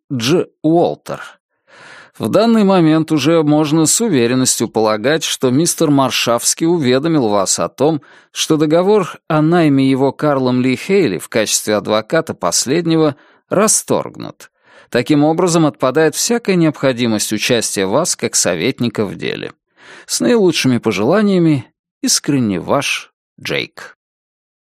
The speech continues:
Копия письма была направлена Л. Уинстону Лоттерхаусу. Послание судье Нузу было столь же кратким. «Дорогой судья Нуз, прошу вас принять к сведению, что я вновь нанят Карлом Ли Хейли в качестве адвоката по его делу.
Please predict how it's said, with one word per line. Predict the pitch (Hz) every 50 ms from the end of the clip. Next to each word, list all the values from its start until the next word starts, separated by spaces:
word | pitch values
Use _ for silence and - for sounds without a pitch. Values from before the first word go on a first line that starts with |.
| _ _ _ _ _ _ _ _ _
Копия | _ - - 110 110 - 147 156
письма | 151 - 180 - - 170 170 180 175
была | 160 165 165 160 160
направлена | 165 165 151 - 151 143 143 143 156 156 156 156 - - -
Л. | 147 156 160 147
Уинстону | 147 160 143 135 127 127 - - 147 139 143 156
Лоттерхаусу. | 147 120 98 92 - _ - 92 92 - - 98 87 87 82 76 - - - - - _ _ _ _ _ _ _ _
Послание | - 95 101 - - 135 139 139 127 120
судье | - - 120 104 113 123 120 113
Нузу | 110 113 139 156 143 127 143 143
было | 120 110 120 131 131 123
столь | 117 - - - 123 127 123
же | 113 113 113
кратким. | - - - 73 67 - - - - - - - _ _ _ _ _ _ _ _ _ _ _ _ _ _ _ _ -
«Дорогой | 73 90 104 110 113 120 117 117 147 185
судья | 175 - - 180 160 151 160 165 156
Нуз, | 151 135 113 95 80 62 - - - - _ _ _ _ _ - - - _
прошу | - - 110 110 - - 170
вас | 175 151 -
принять | - 147 147 147 147 147 123 -
к | -
сведению, | - - 120 123 135 147 156 165 165 160 156
что | 151 - - 151
я | 151 151 147
вновь | 143 160 180 175 123 - -
нанят | 131 123 117 113 104 98 -
Карлом | - - 117 107 107 104 104 104 98
Ли | 98 98
Хейли | - - - 120 143 156 165 165
в | 160 -
качестве | - 113 110 110 - - - - 117 110
адвоката | 104 92 92 92 90 - - 92 107 117 - 160
по | - -
его | 131 120 104 95 104 107
делу. | 101 101 131 135 87 - - -